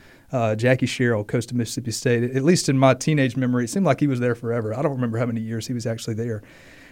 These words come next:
Or even Bear Bryant, as, as, as remarkable of a coach as he was,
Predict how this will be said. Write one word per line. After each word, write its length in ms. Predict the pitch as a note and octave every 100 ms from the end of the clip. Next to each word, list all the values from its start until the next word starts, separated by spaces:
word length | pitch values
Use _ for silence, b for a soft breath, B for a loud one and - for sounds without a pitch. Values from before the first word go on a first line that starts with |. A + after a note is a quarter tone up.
| B B
Or 120 | G3+ G#3+
even 240 | A3 F#3+
Bear 180 | E3 D#3
Bryant, 480 | C3 E3+ D#3+ G#2 G#2
as, 220 | A2 -
as, 160 | A#2 A#2 -
as 220 | B2+ C#3
remarkable 500 | A#2+ B2 D3+ D3+ C#3
of 60 |
a 60 | A#2
coach 240 | - C3
as 100 | A#2+
he 80 | A#2
was, 480 | A#2 C#3+ F3 A2